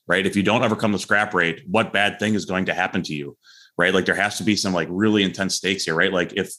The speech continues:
if Luke doesn't destroy the Death Star, uh, the entire galaxy falls into the hands of the Empire. Um, you know, like, that's some big stakes. Um, and, you know, it might be, like, personal stakes too. Like,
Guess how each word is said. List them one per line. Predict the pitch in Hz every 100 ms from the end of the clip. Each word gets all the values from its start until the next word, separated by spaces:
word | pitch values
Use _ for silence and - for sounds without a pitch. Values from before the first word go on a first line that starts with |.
| -
if | 98 -
Luke | 85 139 -
doesn't | - 113 117
destroy | 104 - 110 110
the | 95
Death | 95 107
Star, | - 80 80 85 - _ _
uh, | 87 82 82 82
the | 90
entire | 92 101 110 107
galaxy | 87 90 98 90 -
falls | 85 92 90 92
into |
the | 87 80
hands | 90 80
of |
the | 73
Empire. | 78 71 65 _ _ _ _ _ _
Um, | 80 76 73 -
you |
know, | 90 82 -
like, | 87
that's | 82 104
some | - 87
big | 98
stakes. | - 95 82 71 - -
Um, | 87 82 76 73 - -
and, | 98 90
you | 98
know, | 95
it | 92
might | 107 117
be, | 113
like, | 95 92 87 - -
personal | 123 120 135
stakes | 120 127 123
too. | - 135
Like, | 113 92